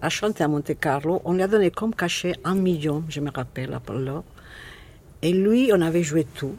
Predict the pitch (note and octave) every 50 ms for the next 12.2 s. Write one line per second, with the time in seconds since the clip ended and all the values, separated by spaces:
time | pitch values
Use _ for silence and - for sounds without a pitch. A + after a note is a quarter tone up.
0 | - - C#3+ C3 - - - C3+ B2 B2+ C#3 D3+ D3+ B2+ B2 B2+ B2 C#3 C#3 -
1 | - F#3+ E3 D#3 C3+ B2 B2 - - A3 D4+ - - - - - - - - -
2 | - D#3 E3 E3 E3+ G3+ G#3+ G3+ F#3 F3 E3 D3 D3 C3+ C#3 C#3+ F#3+ G#3+ G3+ F3+
3 | F3 E3 D#3 - D#3 D3 C#3 C3 - - D#3 F3+ C4 - - - - - - -
4 | - - - - - F3 F#3 F#3 D#3 D3 D3+ E3 E3+ F3 F#3+ A3+ C#4 B3 - -
5 | G3+ F#3 - - - F#3+ A3 C#4 - - - - E3+ F3+ F3 - - A#3+ B3 -
6 | - B3 B3+ B3 A#3+ A3+ G#3 G#3 G3+ G#3 A3 A3+ A3+ A3 A3 - G#3+ G#3+ G#3 -
7 | - - C#3+ D3 - - - - - - G3 A3 A#3+ B3+ C4 C#4 C4+ A#3 C4 D4
8 | D4+ C4+ - - - D#4 F4+ - - - G#3+ G#3 G#3+ A3 A#3+ C4 B3+ A3+ A3 -
9 | - G#3 - - - A3 - - - F#3+ F3+ E3+ D3 C3+ C#3 - - - - -
10 | - - - - - - - - - - - - - - - - - - - -
11 | - - - - - A#3 A#3 - - A#3 - - - G3 G3 F3 F3 E3 D#3 F3
12 | F3+ F3+ F3 E3+